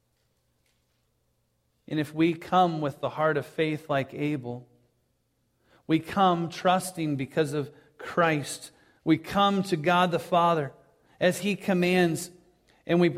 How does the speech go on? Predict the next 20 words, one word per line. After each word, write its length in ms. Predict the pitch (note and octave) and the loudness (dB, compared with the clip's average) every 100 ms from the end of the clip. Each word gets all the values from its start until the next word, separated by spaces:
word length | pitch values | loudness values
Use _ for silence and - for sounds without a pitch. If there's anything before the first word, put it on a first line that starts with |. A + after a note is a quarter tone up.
| - | 0
have 220 | F3 E3 | 0 0
faith 460 | - G#3 G3 F#3+ | 2 6 6 4
that 140 | F3 - | -2 -8
he 300 | - A#3 C4 | -2 2 4
will 220 | A#3+ F3+ | 6 6
have 360 | D#3 F3 F#3 E3 | 4 2 2 0
regard 440 | D3+ D#3+ E3 F3 | -2 2 4 4
upon 300 | E3+ F3+ F3+ | 2 2 4
our 200 | F3+ G3+ | 4 2
sacrifice, 840 | G3 G3 E3 - D#3 - D3 C#3 - - F3 | 0 -2 -2 -2 -4 0 0 -2 -8 -6 0
not 200 | F#3+ A#3+ | 2 0
because 300 | A#3+ A3+ G3 | 0 2 4
of 80 | |
our 160 | E3+ D3 | 4 2
value, 720 | C#3 D3+ F#3+ G#3+ C#3 B2 C#3 C#3+ - _ _ _ _ _ - _ _ _ _ _ _ _ - | 2 0 0 0 0 -2 -4 -10 -20 _ _ _ _ _ -20 _ _ _ _ _ _ _ -4
not 140 | F3 | 0
because 260 | G#3+ A3 G3+ | 2 2 2
of 80 | F#3+ | 4
our 140 | F3 | 4
worth 540 | D#3 C#3+ E3+ F#3 F#3+ | 4 4 4 4 0